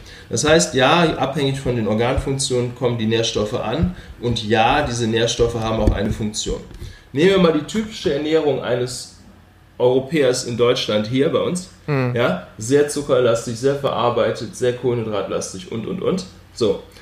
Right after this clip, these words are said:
Speaker 1: ein Molekül Zucker braucht vierzig Moleküle Magnesium, um verarbeitet zu werden. Wir haben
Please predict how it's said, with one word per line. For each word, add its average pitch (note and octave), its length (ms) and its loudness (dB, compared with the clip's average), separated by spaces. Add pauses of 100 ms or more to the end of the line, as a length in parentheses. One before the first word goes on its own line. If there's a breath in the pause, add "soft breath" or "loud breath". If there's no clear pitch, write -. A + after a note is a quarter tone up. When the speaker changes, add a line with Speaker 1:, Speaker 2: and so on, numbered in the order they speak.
(200 loud breath)
Speaker 1:
ein F#3 260 4
Molekül E3+ 640 4
Zucker C3 420 2
braucht - 300 2
vierzig E3+ 360 -2
Moleküle C3+ 680 0
Magnesium, A#2 720 0
um A#2 120 -4
verarbeitet G2 560 -2
zu F2+ 180 -6
werden. F2+ 220 -4
Wir G#2+ 80 -2
haben C3 200 -2